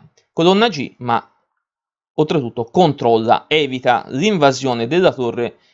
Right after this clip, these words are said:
in seconda traversa. La torre si porta in G sei, arriva anche F cinque. Torre in H sei, il bianco continua con cavallo in F quattro, quindi il pedone D cinque due volte sotto attacco, ma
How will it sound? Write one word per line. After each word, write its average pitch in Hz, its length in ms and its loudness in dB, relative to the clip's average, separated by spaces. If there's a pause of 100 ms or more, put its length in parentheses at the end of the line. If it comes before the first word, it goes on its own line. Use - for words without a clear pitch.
in 185 180 0
seconda 143 380 0
traversa. - 580 -6 (440)
La 147 200 2
torre 135 560 0
si - 160 -6
porta 117 640 0
in 131 140 -6
G 135 140 -4
sei, 247 400 0 (520)
arriva 131 340 -2
anche 113 400 -6
F 135 240 -4
cinque. - 480 -14 (440)
Torre 220 280 6
in 185 80 -2
H 190 240 2
sei, 254 340 -2 (1400)
il 147 160 0
bianco 175 360 4
continua 143 720 0
con 135 240 -4
cavallo 127 480 2
in 127 140 -4
F 175 160 -6
quattro, 165 320 0
quindi 139 220 -4
il 123 100 -4
pedone 180 480 2
D 147 140 -6
cinque 131 580 -4
due 233 180 4
volte 180 320 0
sotto 202 260 -2
attacco, 117 400 2
ma 113 220 -4